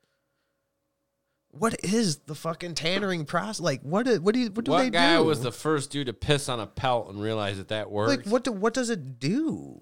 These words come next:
Speaker 2: Maybe they used to salt shit. I have no clue.
Speaker 1: What does tanning hide mean? Like, like, what does it, I don't
Speaker 2: That's where they, they get all the moisture out of the skin and turn it into a piece of fucking leather.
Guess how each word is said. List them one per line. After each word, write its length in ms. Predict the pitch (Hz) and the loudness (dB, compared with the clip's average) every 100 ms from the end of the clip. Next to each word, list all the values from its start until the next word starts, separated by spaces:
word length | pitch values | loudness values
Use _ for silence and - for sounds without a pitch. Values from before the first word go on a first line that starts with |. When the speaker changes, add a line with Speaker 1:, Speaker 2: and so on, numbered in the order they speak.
| - | -6
Speaker 2:
Maybe 260 | 104 131 | -2 -2
they 100 | 131 | -2
used 220 | 135 120 101 | -4 -6 -8
to 80 | |
salt 500 | 92 - - 113 117 | -8 -6 -6 -6 -6
shit. 500 | - - - 90 78 _ _ _ _ 104 | -4 -2 -2 -4 -6 _ _ _ _ -2
I 180 | 120 | 0
have 180 | 123 90 | -2 -6
no 300 | 95 101 95 | -10 -10 -12
clue. 560 | - - 120 104 82 78 | -14 -6 -2 0 -2 -6
Speaker 1:
What 140 | 202 | -8
does 200 | 247 233 | -4 -4
tanning 480 | - - 214 214 208 | -6 -4 -2 -2 -4
hide 540 | 165 156 170 175 160 110 | -6 -6 -6 -6 -8 -12
mean? 280 | 107 98 104 | -12 -10 -6
Like, 200 | 123 101 | -6 -4
like, 200 | 139 139 | -8 -6
what 160 | 160 170 | -8 -6
does 180 | 180 | -4
it, 240 | 175 151 - - - | -4 -4 -8 -20 -20
I 80 | 147 | -18
don't 180 | - - | -18 -14
Speaker 2:
That's 200 | 120 127 | -10 -8
where 80 | 156 | -6
they, 100 | 143 | -8
they 160 | 135 139 | -6 -6
get 160 | 151 | -4
all 80 | 147 | -2
the 80 | 147 | -2
moisture 400 | 156 170 - 110 | -2 -4 -6 -6
out 80 | 110 | -6
of 60 | |
the 80 | 113 | -6
skin 340 | - - 170 113 | -10 -6 -4 -2
and 100 | 87 | -2
turn 180 | 110 | -4
it 20 | 107 | -2
into 160 | 107 | -4
a 40 | 107 | -4
piece 240 | 135 123 | -4 -6
of 80 | 120 | -8
fucking 380 | - - 110 123 | -8 -8 -6 -2
leather. 320 | 160 - | -4 -4